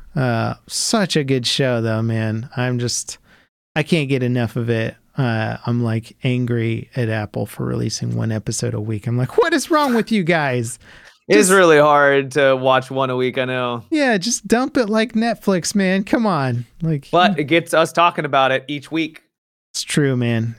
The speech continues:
Speaker 1: It
Speaker 2: Gets other
Speaker 1: is.
Speaker 2: people talking about it. It's, it's the strategy.
Speaker 1: Yeah. I did watch a movie that I think was fantastic. Um, American Fiction. Have you watched that yet?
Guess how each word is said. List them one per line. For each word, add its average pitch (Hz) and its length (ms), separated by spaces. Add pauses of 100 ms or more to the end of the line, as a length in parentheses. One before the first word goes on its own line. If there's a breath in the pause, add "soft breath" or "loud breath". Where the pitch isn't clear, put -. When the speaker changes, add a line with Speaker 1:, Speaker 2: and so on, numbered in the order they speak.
Speaker 1:
It 143 80
Speaker 2:
Gets 135 160
other 127 120
Speaker 1:
is. 123 60
Speaker 2:
people 135 220
talking 131 320
about 120 260
it. 123 120 (120)
It's, - 440
it's 131 160
the - 60
strategy. 117 680 (460)
Speaker 1:
Yeah. 123 300 (500)
I 165 40
did 190 160
watch 190 240
a 196 60
movie 160 580
that 143 160
I 131 140
think 131 260
was 127 140
fantastic. 120 1040 (160)
Um, 110 560 (760 soft breath)
American 165 580
Fiction. 113 680
Have 127 140
you 131 100
watched 135 220
that 156 160
yet? 165 260